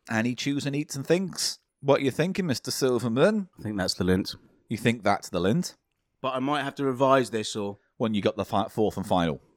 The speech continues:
Speaker 1: So, here we go.
Speaker 2: That's got the best amplitude so far.
Speaker 1: But you think it's the Lindt amplitude?
Speaker 2: Yeah, 'cause it's not, again, I'm not getting the whole sort of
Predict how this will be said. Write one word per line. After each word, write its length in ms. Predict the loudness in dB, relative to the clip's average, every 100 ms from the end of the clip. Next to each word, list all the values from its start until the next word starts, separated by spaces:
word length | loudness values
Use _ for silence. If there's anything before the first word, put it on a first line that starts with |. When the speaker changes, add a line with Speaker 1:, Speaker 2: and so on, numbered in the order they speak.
| _
Speaker 1:
So, 280 | 2 4 4 _ _ _ _
here 180 | 6 6
we 120 | 6
go. 180 | 4 4
Speaker 2:
That's 220 | 4 4
got 120 | 2
the 60 | 2
best 260 | -2 0
amplitude 460 | 0 0 -2 0 0
so 200 | 2 0
far. 400 | 0 -2 -2 -4 _ 2
Speaker 1:
But 120 | 4
you 60 | 4
think 140 | 0
it's 100 | 0
the 100 | 2
Lindt 260 | 2 2 -2
amplitude? 560 | -4 -6 -8 -8 -8 -14 _ 2
Speaker 2:
Yeah, 260 | 6 6
'cause 140 | 4 -2
it's 140 | 0
not, 240 | 2 2 -2
again, 300 | 0 4 4
I'm 100 | 6
not 160 | 2 0
getting 200 | -2 -2
the 80 |
whole 280 | 2 2 2
sort 220 | 0 -2
of 160 | -2 -6